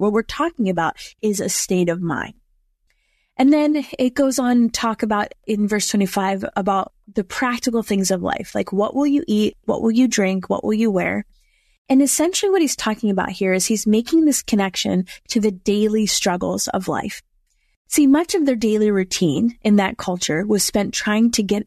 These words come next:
enough supplies just to survive. And so for the poor,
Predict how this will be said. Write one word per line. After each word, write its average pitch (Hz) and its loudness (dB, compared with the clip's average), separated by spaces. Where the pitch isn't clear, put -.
enough 214 2
supplies 196 -4
just 185 -4
to 180 -4
survive. 160 -4
And 226 2
so 254 2
for 254 -2
the 226 0
poor, 247 0